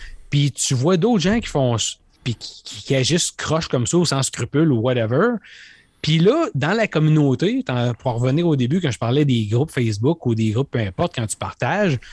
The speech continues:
t'as comment de gens qui se, qui se disent, « Ah, moi, les avis des reviewers, là, je m'y rends tout serré quelque part. »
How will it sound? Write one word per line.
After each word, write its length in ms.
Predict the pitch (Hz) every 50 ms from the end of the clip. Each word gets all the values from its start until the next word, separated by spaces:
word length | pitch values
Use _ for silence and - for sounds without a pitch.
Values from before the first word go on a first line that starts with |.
| - - - - -
t'as 100 | 135 -
comment 400 | - - 220 233 254 311 330 254
de 200 | 151 123 113 110
gens 280 | 104 107 131 143 165
qui 200 | 160 - - -
se, 280 | - - 120 110 104 - - _ _ - -
qui 160 | - - 117
se 160 | 101 - -
disent, « 300 | 123 139 156 165 156 139 - -
Ah, 240 | 160 165 180 190 190
moi, 220 | 175 165 185 202 190
les 220 | 170 156 131 143
avis 200 | 143 131 131 170
des 180 | 160 160 147 127
reviewers, 600 | 123 135 127 131 135 123 120 123 131 147 151 151
là, 320 | 139 127 127 127 131 123 113
je 80 | 104
m'y 320 | 123 123 123 123 123 117 117
rends 220 | 113 135 151 143 135
tout 140 | - 165 156 -
serré 420 | - - 135 127 123 120 135 147
quelque 240 | - 135 113 - _
part. » 380 | 131 131 135 147 160 160 156